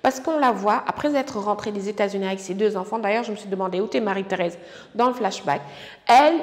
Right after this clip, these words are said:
est expulsée la nuit par un proprio de maison qui,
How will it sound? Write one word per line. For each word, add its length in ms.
est 240
expulsée 680
la 220
nuit 280
par 140
un 240
proprio 540
de 100
maison 340
qui, 260